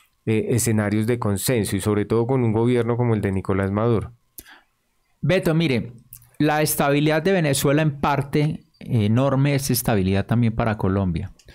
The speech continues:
Speaker 2: Han salido seis y medio millones de venezolanos, es la diáspora venezolana, de las más grandes del mundo, la migración más grande del mundo, inclusive superando países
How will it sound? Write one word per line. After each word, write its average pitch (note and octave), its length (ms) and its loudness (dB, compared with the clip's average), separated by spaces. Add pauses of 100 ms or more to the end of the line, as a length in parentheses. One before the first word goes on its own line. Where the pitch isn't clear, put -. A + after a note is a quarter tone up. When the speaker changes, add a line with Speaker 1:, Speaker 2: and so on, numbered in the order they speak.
(840)
Speaker 2:
Han A#2 160 0
salido C#3+ 420 2
seis C#3 320 0
y D3+ 60 2
medio C3+ 260 2
millones A2+ 340 2
de B2+ 80 0
venezolanos, G2+ 920 0 (260)
es G2 100 2
la A#2 160 2
diáspora B2 540 0
venezolana, G2 680 0 (200)
de - 200 -2
las G2 160 2
más G2+ 160 0
grandes A2+ 440 0
del G#2 160 0
mundo, F#2+ 520 0 (720)
la G#3 160 0
migración G#2+ 600 0
más A#2+ 180 2
grande A#2 340 0
del G2+ 160 2
mundo, F#2 440 0 (1040)
inclusive A2 880 0
superando G#2+ 600 -2
países A2 680 -2